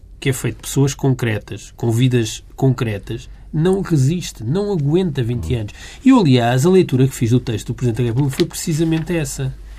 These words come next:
É uma sugestão sobre que nós não podemos chegar a dois mil e trinta e cinco com mais vinte anos iguais aos últimos três. Até porque há uma responsabilidade que as figuras institucionais têm, que é proteger o regime.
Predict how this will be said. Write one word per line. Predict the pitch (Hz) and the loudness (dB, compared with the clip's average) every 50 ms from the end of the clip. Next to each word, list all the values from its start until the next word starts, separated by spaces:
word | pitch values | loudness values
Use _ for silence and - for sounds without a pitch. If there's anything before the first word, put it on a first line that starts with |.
| - - | -8 -2
É | - | 0
uma | 190 196 180 | 2 2 2
sugestão | - - - - 202 156 - - - - - 127 117 110 110 131 | 2 0 -2 0 -2 -2 -2 -4 -6 -4 -2 -2 -2 -2 -4 -6
sobre | - - - - 185 175 180 - - | -8 -6 0 2 2 2 0 -2 -8
que | - 202 170 147 135 - - - - | -4 -2 -2 -2 -2 -6 -16 -12 -4
nós | - 202 208 | 0 0 2
não | 226 214 | 2 2
podemos | - 156 143 135 131 | 2 2 0 0 0
chegar | - - 143 139 143 | 0 -2 -2 0 0
a | 147 | 2
dois | 135 143 143 127 120 | 2 2 2 2 2
mil | 139 135 135 | 2 4 4
e | 131 | 4
trinta | 131 131 123 113 - | 2 0 -2 0 0
e | 123 110 | -2 -2
cinco | - - - 113 110 120 - - - - - - - - | -4 -4 -6 -6 -6 -6 -10 -12 -18 -20 -20 -20 -8 -4
com | - 180 | -2 0
mais | 165 180 175 180 151 | 0 2 2 2 2
vinte | 139 156 165 151 135 160 | 2 2 0 0 0 0
anos | 156 156 143 | 0 2 2
iguais | 160 165 160 160 160 151 | 2 2 2 2 2 2
aos | 165 156 151 | 0 0 0
últimos | 160 143 - 170 160 - | -2 -2 -2 -4 -6 -6
três. | - 170 165 156 143 139 135 - - - - - - - - - - - - | -6 -4 -4 -4 -4 -6 -10 -14 -20 -20 -20 -20 -20 -20 -20 -20 -20 -20 -8
Até | - - 214 | -2 -2 0
porque | 208 - | 2 2
há | 240 | 2
uma | 214 214 | 2 2
responsabilidade | - - - - - 185 175 - - 165 147 135 131 139 156 - | 2 0 -2 0 2 2 2 2 2 2 2 4 4 2 2 0
que | 170 | -2
as | - | -2
figuras | - 175 156 156 160 147 139 | 0 2 2 4 4 4 2
institucionais | 151 - - 151 - - 160 156 156 151 - | 2 0 -2 -4 -4 -2 -2 0 0 -2 -2
têm, | - 165 143 135 131 | -2 0 0 0 2
que | - 143 | 2 0
é | 135 | -2
proteger | - - - - - 127 151 151 156 | -2 -4 -8 -2 2 2 4 4 4
o | |
regime. | 147 135 135 120 127 131 123 107 | 2 2 2 2 2 2 0 0